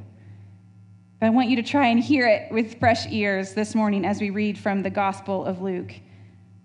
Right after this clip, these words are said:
Verses, this might be, is it Luke ten or Luke nineteen? Look, it's two different things. It's Luke ten. There we go. "He entered Jericho and was passing through, and behold, there was a man named Zacchaeus.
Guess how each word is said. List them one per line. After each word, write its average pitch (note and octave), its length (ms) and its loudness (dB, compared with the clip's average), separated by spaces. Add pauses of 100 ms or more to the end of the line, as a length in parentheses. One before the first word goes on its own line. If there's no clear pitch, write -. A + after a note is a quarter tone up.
(3250)
Verses, G#3+ 640 -4
this C4 240 -6
might D#4+ 160 2
be, C4+ 140 2
is A3+ 80 0
it A#3 100 0
Luke C#4+ 200 0
ten G#4 240 0
or D#4 60 4
Luke C#4+ 180 0
nineteen? B3+ 600 2
Look, E4+ 160 0
it's G#3+ 200 -6
two E4+ 180 -2
different D#4 300 0
things. F#3 420 -2
It's A3+ 180 -4
Luke F#4+ 280 -2
ten. G3 580 0 (140)
There C4+ 120 2
we D4 120 0
go. F#3+ 360 2 (920)
"He D4 160 2
entered D#4 320 4
Jericho E4 460 6
and A#3 100 4
was A#3+ 120 2
passing C#4+ 500 4
through, D#4 400 2
and A#3 100 6
behold, B3 580 2
there B3+ 120 2
was B3 120 2
a B3 60 2
man C#4+ 300 4
named B3 240 6
Zacchaeus. G#3 880 0